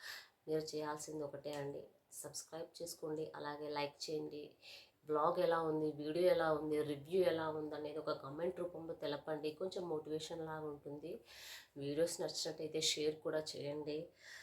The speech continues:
So, మంచి మంచి కంటెంట్ ఉంది ఇందులో, మీరు ఛానల్లోకి వెళ్ళి ఒకసారి చెక్ చేయండి. హానెస్ట్గా రివ్యూ ఇవ్వాలనుకుంటున్నాను. So, హానెస్ట్గా ఇచ్చేస్తాను. మీకు వీడియోస్ నచ్చినట్టయితే మాత్రం లైక్ చేసి సబ్స్క్రైబ్ చేసుకోండి. So, ఇక లేట్ చేయకుండా నేను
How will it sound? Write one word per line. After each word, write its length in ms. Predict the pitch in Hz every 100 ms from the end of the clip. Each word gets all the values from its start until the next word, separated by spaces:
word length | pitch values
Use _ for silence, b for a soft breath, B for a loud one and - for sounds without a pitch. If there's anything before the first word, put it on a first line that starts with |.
| B - -
So, 360 | 180 175 175 175
మంచి 300 | 165 - 175
మంచి 140 | 180
కంటెంట్ 500 | - 156 156 - -
ఉంది 220 | 175 165
ఇందులో, 320 | 156 151 156
మీరు 320 | 156 156 156 156
ఛానల్లోకి 420 | 151 160 175 170
వెళ్ళి 140 | 165
ఒకసారి 420 | 156 - 156 -
చెక్ 260 | 143 - -
చేయండి. 500 | 180 156 143 160 175 B B B -
హానెస్ట్గా 540 | - 165 185 - 202 196
రివ్యూ 340 | 170 147 180 170
ఇవ్వాలనుకుంటున్నాను. 960 | 160 165 165 151 - 151 147 151 147 156
So, 200 | - 170
హానెస్ట్గా 580 | 170 147 156 165 180 175
ఇచ్చేస్తాను. 760 | 160 156 156 - 156 147 170 175 B B B - 160
మీకు 440 | 151 156 160 156
వీడియోస్ 440 | 143 151 185 185 180
నచ్చినట్టయితే 560 | 165 165 165 160 165
మాత్రం 420 | 165 156 - 185 170
లైక్ 360 | 156 147 -
చేసి 140 | 170 -
సబ్స్క్రైబ్ 680 | 170 160 - 160 - -
చేసుకోండి. 500 | 151 - 147 143 - - - - - _ - - - - - -
So, 80 | 185
ఇక 180 | 180
లేట్ 340 | 160 156 156 170
చేయకుండా 460 | 156 160 160 165
నేను 260 | - 151